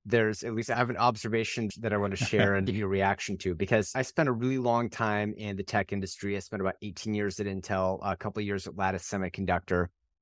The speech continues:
Speaker 1: And so I think everybody who I talked with, every company, every group would precisely agree with you. They would say absolutely one hundred percent internal relationships are completely critical to our success.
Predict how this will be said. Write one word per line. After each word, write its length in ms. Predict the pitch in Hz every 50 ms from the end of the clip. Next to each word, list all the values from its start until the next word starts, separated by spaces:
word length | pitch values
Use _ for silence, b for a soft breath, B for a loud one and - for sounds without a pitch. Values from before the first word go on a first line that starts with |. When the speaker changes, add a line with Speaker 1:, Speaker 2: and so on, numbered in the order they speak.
| _ _ _ _
Speaker 1:
And 160 | - 147 143 -
so 260 | - 139 131 120 - -
I 160 | 131 127 107 90 - _ _ _
think 160 | - 151 -
everybody 600 | 135 147 175 190 151 165 165 165 165 165 180 - -
who 300 | - - 131 131 131 -
I 200 | - 113 107 107
talked 360 | 104 - - 110 110 - _ -
with, 140 | 95 90 - -
every 180 | 123 110 127 127
company, 580 | - - 151 143 139 - 143 143 139 139 - -
every 220 | 113 110 95 104
group 320 | 98 98 - 123 127 127 - B B B
would 180 | - 113 101 -
precisely 560 | - - 110 - - 127 135 131 - - 147
agree 260 | 135 117 104 113 110
with 220 | 104 101 95 - -
you. 180 | 104 101 107 107 98
They 140 | 92 104
would 100 | 104 98
say 140 | - 107 95 - -
absolutely 420 | 135 156 139 - 147 147 139 120
one 160 | 120 139 151
hundred 240 | 147 151 151 147 147
percent 340 | - 131 - - 120 117 - _
internal 640 | - 139 147 143 - 156 147 147 143 139 139 131 -
relationships 800 | 127 127 120 120 123 117 - 127 123 - 127 123 120 - - - _ _ _ _ _ -
are 220 | 101 107 107 101 - -
completely 520 | - 117 98 - - - 175 - 160 147
critical 480 | - - - 151 143 143 - 139 135 -
to 100 | - -
our 140 | 120 120
success. 500 | - - 117 104 - - 139 135 127 -